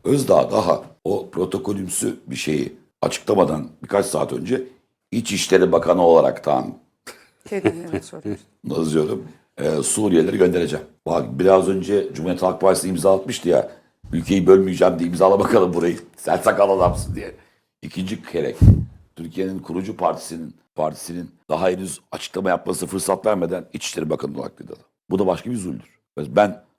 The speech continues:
Speaker 1: parti genel başkanı olsam, "Ya sen manyak mısın? Seninle bir şey konuştuk da nereden bakan oldun ya?" "Ben söyledim mi?"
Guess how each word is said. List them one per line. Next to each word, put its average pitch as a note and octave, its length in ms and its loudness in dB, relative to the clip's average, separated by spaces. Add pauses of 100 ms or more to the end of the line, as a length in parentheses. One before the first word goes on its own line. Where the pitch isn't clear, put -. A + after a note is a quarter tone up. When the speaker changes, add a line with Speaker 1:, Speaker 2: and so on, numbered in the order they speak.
(120)
Speaker 1:
parti F2+ 300 0
genel F#2+ 280 6
başkanı C2 340 -2
olsam, A1+ 260 -10 (160)
"Ya E2 200 -4
sen E2 200 -2
manyak F2+ 440 -2
mısın? A2+ 320 -6 (300)
Seninle F#2+ 320 0
bir F#2 40 -6
şey G#2 160 -8
konuştuk G#2 440 -4
da G#2 200 4 (220)
nereden A#2+ 420 4
bakan F2 220 0
oldun C#2+ 260 -6
ya?" - 140 -12 (380)
"Ben F#2+ 120 4
söyledim C#3+ 360 -2
mi?" F#2 120 -4